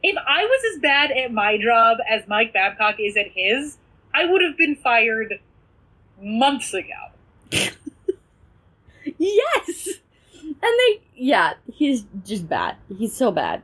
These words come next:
Speaker 2: at his job. Just awful. We hate him.
Speaker 1: So bad. Let my poor boy Tyson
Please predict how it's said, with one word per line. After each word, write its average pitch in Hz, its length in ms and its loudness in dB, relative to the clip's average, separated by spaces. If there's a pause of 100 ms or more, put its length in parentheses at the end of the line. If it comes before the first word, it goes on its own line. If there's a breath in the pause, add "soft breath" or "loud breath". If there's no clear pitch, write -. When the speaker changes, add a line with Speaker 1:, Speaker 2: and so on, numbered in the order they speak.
(100)
Speaker 2:
at 180 140 -4
his 175 160 -4
job. - 300 -8 (500)
Just 233 280 -4
awful. - 500 -4 (1200)
We 185 160 -4
hate 165 340 0 (320)
him. - 280 -8 (1000)
Speaker 1:
So - 680 -4
bad. - 600 -4 (2000)
Let 226 580 0 (220)
my 285 220 2 (180)
poor 277 240 2 (140)
boy 240 340 2
Tyson 247 720 0